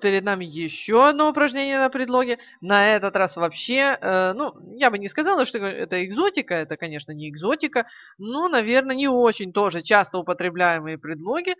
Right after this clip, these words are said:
но, между прочим, которые очень, очень часто вводят людей в заблуждение. Это on time, это предлоги времени, on time, и предлог in time,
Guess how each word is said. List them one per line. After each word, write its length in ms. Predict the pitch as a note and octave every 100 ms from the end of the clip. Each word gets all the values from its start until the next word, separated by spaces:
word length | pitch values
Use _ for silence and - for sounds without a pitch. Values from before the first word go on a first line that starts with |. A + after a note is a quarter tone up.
| _ _ _
но, 440 | - A#3 C4+ C4 C4+
между 360 | C4 G3+ G3+
прочим, 480 | F#3 G3 B3+ D#4 G#3
которые 440 | F#3+ G#3 A3 A#3 -
очень, 560 | G3 G#3+ A3+ G3 E3+ -
очень 440 | G3 A#3+ C4+ C#4
часто 360 | B3+ A#3 - F#3+
вводят 380 | E3+ G3+ A#3+ A#3
людей 280 | F#3+ F3+ F3+
в 60 |
заблуждение. 680 | F#3 E3+ F3+ D#3+ E3 D#3 - _ _ _
Это 460 | A3 A3 G3+ F3+ -
on 280 | G#3 G#3 G#3+
time, 440 | A#3 A3 A3+ C4+ C#4+
это 180 | F#3+ F3+
предлоги 400 | E3+ E3+ F3 E3
времени, 560 | D#3 E3+ F3 F#3+ A3+ C#4+ _ _ _ -
on 240 | G#3 G#3+
time, 480 | A3 A#3 A3+ B3+ C#4+ - _ _ _ _ -
и 140 | A3+
предлог 640 | A3+ A3 G3+ G#3+ A#3+ C4 A#3+ -
in 340 | A3 C4 C4+ B3
time, 520 | G3 F3+ D#3+ D3+